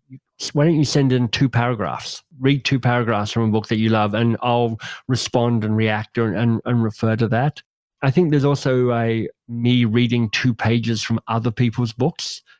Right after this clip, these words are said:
and just doing a kind of solo riff around these, why these two pages matter to me. So there's a basic sense, which is find an interesting idea, react to it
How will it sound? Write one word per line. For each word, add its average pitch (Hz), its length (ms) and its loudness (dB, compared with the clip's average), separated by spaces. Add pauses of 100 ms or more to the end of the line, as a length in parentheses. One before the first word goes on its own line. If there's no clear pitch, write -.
(120)
and 120 160 0
just 123 160 -2
doing 117 240 2
a 104 60 0
kind 113 180 -2
of 107 80 -2
solo 117 380 0
riff 117 260 0
around 113 240 0
these, 120 180 0
why 113 180 0
these 110 180 -2
two 110 160 -2
pages 107 400 0
matter 107 260 0
to 113 220 0
me. 127 240 2 (360)
So 139 460 0 (300)
there's 127 360 2 (220)
a 123 80 0
basic 139 580 0
sense, 120 320 0
which 113 220 -2
is 110 320 0
find 127 480 0
an 123 80 2
interesting 117 440 0
idea, 107 720 0 (220)
react 113 420 0
to 101 160 -4
it - 180 -8